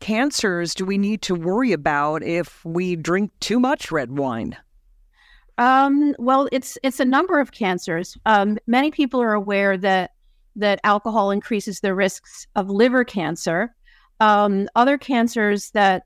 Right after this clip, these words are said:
Speaker 2: that are, um, are implicated here are head and neck cancers like esophageal cancer, oral cancer. But even more, um, I think surprisingly for many Americans,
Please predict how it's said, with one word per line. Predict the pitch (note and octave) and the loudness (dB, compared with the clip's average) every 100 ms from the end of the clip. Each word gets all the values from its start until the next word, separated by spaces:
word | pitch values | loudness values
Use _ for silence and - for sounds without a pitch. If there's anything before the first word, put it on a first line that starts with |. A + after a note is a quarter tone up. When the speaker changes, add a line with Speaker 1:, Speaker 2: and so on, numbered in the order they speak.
| - | -2
Speaker 2:
that | G#3 F#3 - _ | 0 0 -4 _
are, | G3 F#3 F#3 - | -2 -2 -6 -2
um, | G3 F#3 F#3 F#3 F3+ - | -2 0 -2 -4 -4 0
are | G3 | 0
implicated | - G#3+ G#3+ - G#3+ F#3 F#3+ | 0 -2 -2 -2 -2 0 -2
here | - G#3 F#3 F#3 - | -2 0 2 0 0
are | F#3+ | -2
head | F3+ - A#3+ | 0 -2 2
and | A#3 | 2
neck | G#3 A3+ | 2 0
cancers | - B3 G#3 - G#3+ | -2 -2 -2 -2 -6
like | F#3+ F3 | -4 -8
esophageal | F3+ - A3+ A3+ A#3 A3+ A3 G#3 | -10 2 2 2 -2 -2 -2 -2
cancer, | A3+ G3 G3 - G3 G3 F#3 _ _ _ _ | -2 -2 -4 -2 0 0 -4 _ _ _ _
oral | - A3 A3 G#3 | -2 2 2 2
cancer. | G#3 A3+ F#3+ F#3 - F3+ F3+ - _ _ - | 0 -4 -4 -4 -4 -4 -4 -10 _ _ -2
But | A#3 | 0
even | B3+ D4+ F#4 D#4 | 0 -2 0 -2
more, | C#4 B3+ B3 A#3+ G#3+ - | 0 2 2 2 0 0
um, | G#3+ G#3 G3+ G3 F#3+ _ | 0 2 0 -2 -10 _
I | A3 | -4
think | G#3+ A3+ | -2 -4
surprisingly | - A#3 - C4 C4+ D4+ C#4 A#3+ G#3 | -4 -8 -2 2 2 2 0 0 -2
for | A3 | -2
many | G3 G3 G3 | -2 -2 -2
Americans, | F#3 F#3 F3+ F3+ F3+ F3 | 0 0 -2 -4 -6 -6